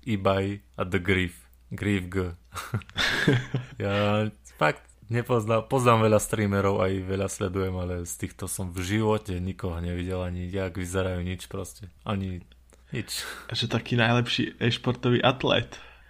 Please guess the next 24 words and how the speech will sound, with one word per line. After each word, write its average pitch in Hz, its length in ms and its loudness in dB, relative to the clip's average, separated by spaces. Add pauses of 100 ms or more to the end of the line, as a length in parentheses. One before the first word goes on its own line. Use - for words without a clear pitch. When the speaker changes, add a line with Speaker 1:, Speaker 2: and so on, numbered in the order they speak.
(160)
Speaker 1:
<laughs> - 460 -2
Speaker 2:
Ja 120 180 4
som 117 240 -2
si, 117 400 2
Speaker 1:
Tak - 60 -10
to 104 80 2
Speaker 2:
ja - 20 8
som 101 140 8
Speaker 1:
je 101 80 6
Speaker 2:
si 110 160 2 (420)
vždycky 127 440 0
atletov 120 500 2
spájal 117 680 4
s 117 140 -4
nejakou, 113 480 0
s 117 80 -6
nejakým 117 260 2
tartanom, 120 600 4
vieš, 113 260 4
nejakým 113 280 0
bežeckým 117 520 2
okruhom, 117 480 0
ale, 110 420 -4 (400)
eh. 107 320 -6